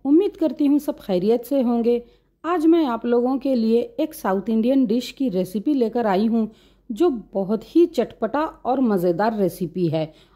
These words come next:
और उसके साथ हम एक कटे मसाले का गोश्त भी साथ में बनाएंगे, जो लंच के लिए बहुत आइडियल रेसिपी है। तो चलिए देख लेते हैं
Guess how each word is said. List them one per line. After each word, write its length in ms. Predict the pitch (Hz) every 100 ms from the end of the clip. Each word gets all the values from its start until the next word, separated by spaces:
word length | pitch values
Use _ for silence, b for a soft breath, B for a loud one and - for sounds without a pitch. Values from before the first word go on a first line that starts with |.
| b
और 140 | 302 330
उसके 360 | 254 247 -
साथ 320 | 302 240 233 -
हम 200 | 226 240
एक 240 | 226 262 -
कटे 180 | 214 302
मसाले 440 | 302 254 220 190 196
का 200 | 269 349 - B B 170
गोश्त 480 | 156 233 240 - _ 202
भी 200 | 220 302
साथ 280 | 240 208 214
में 160 | 226
बनाएंगे, 560 | 196 196 214 247 302 339 B B B -
जो 500 | 214 349 381 508 - _ _ _ _ -
लंच 380 | 175 294 320
के 160 | - 294
लिए 160 | 277 339 175
बहुत 340 | 226 311 339 -
आइडियल 380 | 196 185 214 180
रेसिपी 460 | 170 190 165 175
है। 160 | 165 156
तो 140 | 302 320
चलिए 380 | 285 262 285 254
देख 260 | 240 269
लेते 260 | 247 240 254
हैं 200 | 247 277